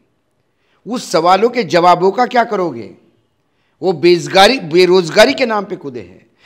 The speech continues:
महंगाई के नाम पे कूदे हैं, वो किसानों की समस्याओं को लेके कूदे हैं। आज उनका पाकिस्तानी लिंक ढूंढा जा रहा है, आज उनको आतंकी करार देने के लिए सारी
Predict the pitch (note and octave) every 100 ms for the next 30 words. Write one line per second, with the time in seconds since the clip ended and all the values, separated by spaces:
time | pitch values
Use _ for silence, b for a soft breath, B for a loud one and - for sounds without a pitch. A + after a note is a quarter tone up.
0 | b C#3 F3+ F3 G#3+ G3 B3 B3 G#3+ G3+
1 | F#3+ F3 D#3 B2+ F2+ - _ _ b b
2 | F3 F3 F#3+ G3+ A3 A#3+ A#3 F3+ F3+ F3+
3 | A3 C#4+ B3+ A3 G3 G3 D#3 C#3 G#2 G2
4 | _ _ _ _ _ _ _ _ _ _
5 | _ _ _ _ _ _ - G#2 C#3 E3+
6 | D3 - - C3+ B2 D3 D3+ F#3 - _
7 | _ _ - B2 C#3 - C#3+ C#3+ D#3+ C3+
8 | A#2 G2+ F2 F2 _ _ _ _ _ _
9 | _ _ _ _ _ _ _ _ _ -
10 | D3 F3 C#3+ D#3 C#3+ D#3 D#3 F3 - _
11 | _ _ - C#3+ - F3+ G#3 F3+ C#3+ C#3+
12 | B2+ C#3 C#3 C#3 C3 F3 F3 _ _ _
13 | B2+ C#3+